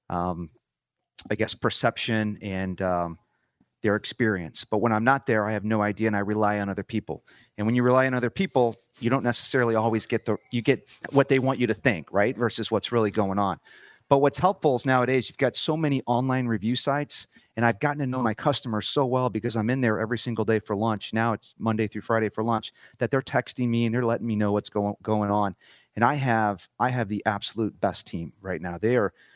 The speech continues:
they are so good, and I know one hundred percent that if we can just, if I could clone all of them and put them in the new shop, we would, we would be great.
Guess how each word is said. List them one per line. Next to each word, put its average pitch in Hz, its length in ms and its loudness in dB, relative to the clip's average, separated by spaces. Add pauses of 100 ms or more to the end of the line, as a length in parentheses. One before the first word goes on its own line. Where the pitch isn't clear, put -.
(160)
they 135 80 2
are 127 100 2
so 131 320 2
good, 120 320 2
and 113 160 -2
I 123 120 0
know 120 180 2
one 104 280 0
hundred 139 200 -2
percent 117 420 -2
that 98 100 -4
if 95 140 -8
we 131 80 -4
can 127 160 -4
just, - 320 -4 (420)
if - 80 2
I 165 60 6
could 147 160 -4
clone 160 380 2
all 107 160 2
of 95 60 -2
them 101 140 0
and 98 140 -6
put 139 160 0
them 123 140 2
in 113 80 2
the 107 80 0
new 131 160 0
shop, - 320 0
we 104 100 -2
would, 98 160 -2
we 117 100 0
would 107 140 2
be 104 140 0
great. 98 260 0